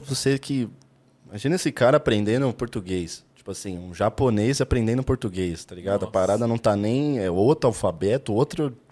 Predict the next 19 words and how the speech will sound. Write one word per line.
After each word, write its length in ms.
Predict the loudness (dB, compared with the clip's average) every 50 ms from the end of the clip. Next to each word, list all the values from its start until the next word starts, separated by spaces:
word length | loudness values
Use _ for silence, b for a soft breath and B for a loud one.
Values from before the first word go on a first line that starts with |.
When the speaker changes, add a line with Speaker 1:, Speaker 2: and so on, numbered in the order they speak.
| b b b b b b b b _
Speaker 1:
tudo. 400 | 0 2 2 2 2 -2 -4 -4 b b b b b b b b b b _ -6
E 60 | -2
aí 140 | 0 2 2
ele 200 | 2 2 0 -2
se 340 | -2 -4 -6 -8 -6 -8 -6
dedica 680 | -2 -2 -2 -2 -2 -6 -8 -6 -4 -6 -2 0 -2 0
uma 160 | 0 -2 -4
boa 240 | -2 0 0 0 2
parte 320 | 4 4 4 4 2 -2
da 80 | -4 -4
vida 240 | -4 -4 -4 -4 -6
dele, 360 | -4 -4 -2 -2 -2 -2 -4
né, 120 | -6 -6
pra 140 | -4 -6 -6
aprender 280 | -6 -6 -10 -6 -6 -6
a 40 |
falar 200 | -2 -2 -2 -2
um 40 | 0
português 680 | -2 -4 -4 -4 -6 -6 -6 -8 -8 -10 -12 -14 -16